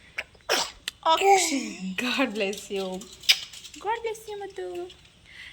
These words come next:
ಇವಾಗ ಹೊರಡ್ಬೇಕು. ನೆಕ್ಸ್ಟ್ ಇನ್ನೂ ಒಂದು ದೇವಸ್ಥಾನ ಇದೆ. ಈ ಊರಲ್ಲೇ ಒಂದು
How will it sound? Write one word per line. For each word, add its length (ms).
ಇವಾಗ 280
ಹೊರಡ್ಬೇಕು. 720
ನೆಕ್ಸ್ಟ್ 380
ಇನ್ನೂ 260
ಒಂದು 120
ದೇವಸ್ಥಾನ 320
ಇದೆ. 220
ಈ 220
ಊರಲ್ಲೇ 320
ಒಂದು 560